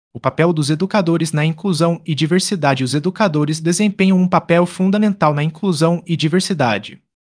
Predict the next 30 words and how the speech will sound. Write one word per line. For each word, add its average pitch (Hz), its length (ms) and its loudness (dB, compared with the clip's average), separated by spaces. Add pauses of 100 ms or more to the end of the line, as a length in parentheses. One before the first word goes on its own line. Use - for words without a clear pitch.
(100)
Eles 135 200 -2
são 151 120 0
responsáveis 175 800 -2
por 202 180 -4
criar 175 300 2
um 202 140 2
ambiente 170 380 0
onde 175 200 0
todos 175 360 -2
os 175 100 2
alunos 165 380 0
se 185 100 -2
sintam 214 400 0
valorizados 160 800 0
e 147 80 -6
respeitados, 139 880 -4 (240)
adaptando 180 540 0
suas 190 320 -2
abordagens 175 580 0
de 156 120 -4
ensino 190 380 -2
para 196 240 -2
atender 170 380 0
às 175 160 -2
necessidades 160 720 -2
de 131 120 -2
alunos 143 400 0
de 147 140 -2
diferentes 185 560 0
origens. 120 720 -4